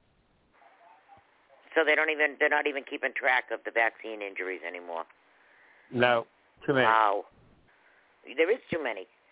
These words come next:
Speaker 1: They forced that on so many people. They should all be in jail for war crimes, crimes against humanity.
Speaker 2: I
Speaker 1: That
Speaker 2: think
Speaker 1: was
Speaker 2: we
Speaker 1: a
Speaker 2: should use
Speaker 1: biological weapon, and it killed a lot of people,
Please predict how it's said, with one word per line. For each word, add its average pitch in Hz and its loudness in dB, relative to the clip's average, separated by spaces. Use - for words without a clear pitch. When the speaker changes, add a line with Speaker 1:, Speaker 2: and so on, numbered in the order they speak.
Speaker 1:
They 233 2
forced 294 0
that 214 2
on 175 0
so 233 -2
many 240 -6
people. - -8
They 208 4
should 233 2
all 240 4
be 226 -4
in 196 -4
jail 220 4
for 151 -4
war 190 2
crimes, 101 -4
crimes 180 0
against 185 -6
humanity. 170 0
Speaker 2:
I 185 0
Speaker 1:
That 208 4
Speaker 2:
think 214 0
Speaker 1:
was 220 -2
Speaker 2:
we - -2
Speaker 1:
a 202 -4
Speaker 2:
should 208 -10
use 208 2
Speaker 1:
biological 185 0
weapon, 151 -2
and 143 -2
it 135 -4
killed 190 2
a 156 4
lot 147 2
of - -6
people, 104 -8